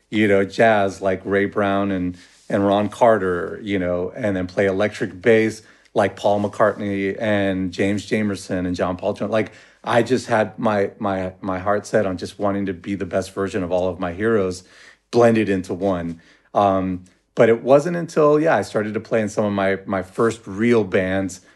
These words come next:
where we were, like, gigging in L A, and, uh, and then one of, one, one of them ended up getting a record deal onto Atlantic Records,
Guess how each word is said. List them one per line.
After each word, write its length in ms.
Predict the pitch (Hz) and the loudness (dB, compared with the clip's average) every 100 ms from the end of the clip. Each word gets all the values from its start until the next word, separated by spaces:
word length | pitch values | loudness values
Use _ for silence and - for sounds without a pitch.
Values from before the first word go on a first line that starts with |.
| _ | _
where 140 | 123 101 | -2 0
we 180 | 95 101 | 0 0
were, 260 | 95 92 | 0 -2
like, 260 | 90 92 85 _ _ - | -2 -4 -4 _ _ 2
gigging 640 | 131 120 120 113 107 107 - | 4 4 2 0 -2 -4 -4
in 180 | 123 110 | -2 0
L 240 | 107 107 | 0 2
A, 380 | 107 104 101 101 - _ _ | 2 2 0 -4 -12 _ _
and, 460 | 110 101 95 92 90 | -2 0 0 -2 0
uh, 400 | 95 90 90 95 | 0 0 0 0
and 140 | 101 | 0
then 140 | 98 98 | -2 0
one 160 | 104 | 0
of, 120 | 104 98 | 0 0
one, 220 | 101 98 | -2 -2
one 240 | 113 113 | 0 2
of 80 | 110 | 2
them 140 | 104 | 2
ended 220 | 101 101 95 | 0 -2 -4
up 100 | - | -2
getting 240 | 104 98 | -2 0
a 80 | 95 | 0
record 380 | 95 95 104 85 | -2 -2 -4 -8
deal 340 | 95 98 95 | -4 -2 -2
onto 280 | 90 90 92 | -4 -4 -4
Atlantic 460 | 90 101 98 92 | -4 -4 -4 -4
Records, 460 | 98 98 95 92 90 | -2 -2 -2 -8 -10